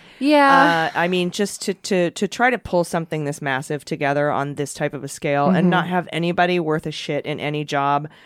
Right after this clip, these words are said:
Speaker 2: across
Speaker 1: Mm-hmm.
Speaker 2: the government. We have everybody acting.
Speaker 1: Yep.
Speaker 2: Uh, it, it's, it, it's just gonna absolutely be awful. And they were having, uh, problems in the court case, uh,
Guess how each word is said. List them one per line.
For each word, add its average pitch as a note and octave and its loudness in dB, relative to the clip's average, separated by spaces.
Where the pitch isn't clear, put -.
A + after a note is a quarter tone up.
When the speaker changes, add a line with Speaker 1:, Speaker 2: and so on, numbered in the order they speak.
Speaker 2:
across E3+ 4
Speaker 1:
Mm-hmm. - -8
Speaker 2:
the F3 -2
government. D#3 0
We D#3 -6
have D3 -2
everybody D#3 -2
acting. D#3+ 0
Speaker 1:
Yep. E3+ 0
Speaker 2:
Uh, D#3 4
it, E3+ 2
it's, F3 0
it, - -6
it's F3 -6
just - -2
gonna F3 0
absolutely D3 -4
be C#3 -4
awful. C#3+ 2
And F3 0
they C4+ 2
were C#4+ 4
having, F3+ 0
uh, D3+ 4
problems E3 0
in F#3+ 2
the F3 2
court D#4 0
case, C3 -6
uh, D3+ 0